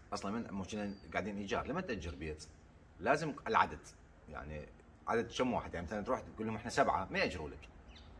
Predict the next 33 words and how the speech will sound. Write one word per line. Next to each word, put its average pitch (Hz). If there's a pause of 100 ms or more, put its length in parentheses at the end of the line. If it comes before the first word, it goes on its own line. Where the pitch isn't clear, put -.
(100)
فلازم 143
كل 170
عائلة 120
تأجر 87
وحدها. - (460)
فالمهم، 147 (380)
الحجية 127
هي 123
والحجي 110
الله 101
يخليه 101
ساكن 95
وياها، 95 (120)
وأخوي 95
الأكبر 113
من 95
عندي 87
ما 107
متزوج 147
هم -
ساكن -
وياها. 69 (440)
زين 107
عمود، 95
شنو؟ 113 (340)
هذا 90
السؤال 90
هواي 90
يسألنا 73
عليه 69
يعني. 71 (680)
وأنا 131
مجاوبه، 143